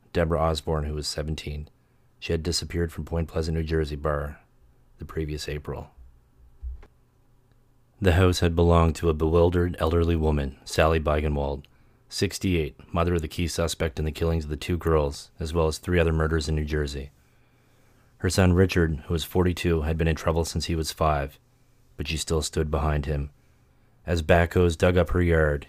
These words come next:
and investigators swarmed all over, she poured her heart, <clears throat> she poured her heart out to reporters from the news. "Only God in heaven knows what he's done or the reasons for it. But he is still my son, and I will care for him and visit him.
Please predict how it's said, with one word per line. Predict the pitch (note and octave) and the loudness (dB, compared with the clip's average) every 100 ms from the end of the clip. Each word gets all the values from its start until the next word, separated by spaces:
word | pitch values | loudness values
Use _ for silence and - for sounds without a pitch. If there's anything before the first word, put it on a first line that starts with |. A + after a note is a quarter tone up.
| _ | _
and | D#2+ | -4
investigators | D#2+ D#2+ - D#2+ E2+ D#2+ - | 0 0 0 -2 0 0 -2
swarmed | - E2 D#2+ | 0 2 4
all | E2 D#2 | 4 2
over, | D2 C#2+ C#2 - _ _ _ _ _ _ _ _ _ | 2 -2 -6 -6 _ _ _ _ _ _ _ _ _
she | - F2 | -6 -4
poured | - F2+ F#2 | 0 2 4
her | F2+ | 4
heart, | E2+ F2 E2 D#2+ - - - - | 4 4 2 -2 -10 -18 -10 8
<clears throat> | B3 A2+ E2+ | 10 12 8
she | - | 4
poured | F2 G#2 A2 | 0 4 6
her | G2 F2 | 6 6
heart | F#2 F#2 | 6 4
out | F2+ | 2
to | G2+ | 0
reporters | F#2 - F#2+ F2+ | 0 2 2 2
from | - F#2 | 2 4
the | F2+ | 4
news. | E2 D2+ C#2 - _ _ _ _ _ _ _ _ _ _ _ _ | 4 2 -2 -10 _ _ _ _ _ _ _ _ _ _ _ _
"Only | - F#2+ | 4 6
God | F2 F#2+ F2+ | 8 8 10
in | F#2 | 8
heaven | F2+ F2+ | 6 6
knows | F2+ F2+ F2 | 6 4 2
what | E2+ | 2
he's | F2 | 2
done | D#2+ F2 E2 | 2 2 4
or | D#2+ D#2 | 2 0
the | D#2+ | 0
reasons | E2 D#2 D#2+ | 0 0 -2
for | - D#2 D2 | -2 -2 0
it. | D2 - _ _ _ _ _ _ | -2 -8 _ _ _ _ _ _
But | - D#2+ | -4 2
he | E2 | 2
is | D2+ | 2
still | - F2 | 4 6
my | F2 | 6
son, | D#2+ F2 D#2+ D2 C#2+ | 4 2 2 0 -2
and | D#2+ | -2
I | E2 | 0
will | D#2 | 0
care | - E2+ E2 | 0 0 0
for | E2+ | 0
him | D#2+ E2+ | 0 2
and | D#2+ | 0
visit | E2 D#2 | -2 -2
him. | D2 D2 C#2+ | -2 -2 -6